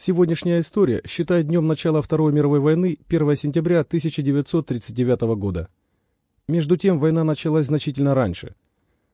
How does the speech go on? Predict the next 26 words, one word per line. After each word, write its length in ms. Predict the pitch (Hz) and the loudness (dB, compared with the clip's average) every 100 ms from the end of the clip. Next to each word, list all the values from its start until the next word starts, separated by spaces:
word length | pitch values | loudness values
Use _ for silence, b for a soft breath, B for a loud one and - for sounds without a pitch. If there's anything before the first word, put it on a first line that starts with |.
| _ _ _ _ _ | _ _ _ _ _
Просто 320 | 185 185 - - | -2 -2 0 0
англосаксонская 960 | 170 156 165 170 - 165 160 - 143 | 0 2 0 -2 -4 -2 -2 0 -2
историография, 800 | 143 - 160 160 190 175 107 95 - _ _ _ | 0 0 2 2 2 0 -2 -6 -8 _ _ _
словно 340 | - 185 180 | -2 2 2
маленькое 420 | 175 175 165 175 | 2 2 2 0
дитя, 420 | 160 170 135 92 - _ _ | 0 -2 -2 -4 -6 _ _
считает, 440 | - - 143 107 | -8 -2 -2 -2
что 180 | - 120 | -4 -2
до 100 | 113 | 2
её 180 | 113 110 | 2 2
появления 480 | 113 143 185 165 | 0 2 2 2
на 100 | 151 | 0
свет 320 | 143 151 151 - | -2 -2 -2 0
ничего 380 | 208 - 131 | -2 0 0
не 100 | 101 | 0
существовало. 760 | 90 95 - - 101 95 85 90 _ _ _ _ _ _ _ _ _ _ - | -4 -10 -12 -6 -4 -4 -8 -12 _ _ _ _ _ _ _ _ _ _ -8
Поскольку 400 | 123 - 135 135 | -6 -2 0 2
Япония — 500 | 135 139 131 123 - | 0 2 0 0 -2
верный 380 | 139 151 135 123 | 0 0 0 0
союзник 420 | 135 127 139 131 | 0 0 -2 0
Запада, 460 | 190 160 104 92 - _ _ _ _ | -2 0 -2 -4 -8 _ _ _ _
то 120 | - | -6
преступления 600 | 156 156 - 151 156 151 127 | -2 -2 -2 0 2 4 2
японцев 520 | 143 151 127 - 110 | 0 0 -2 -2 -6
против 320 | 123 120 139 | -4 -4 -4
Китая 420 | - - 180 160 | -6 -4 -2 -2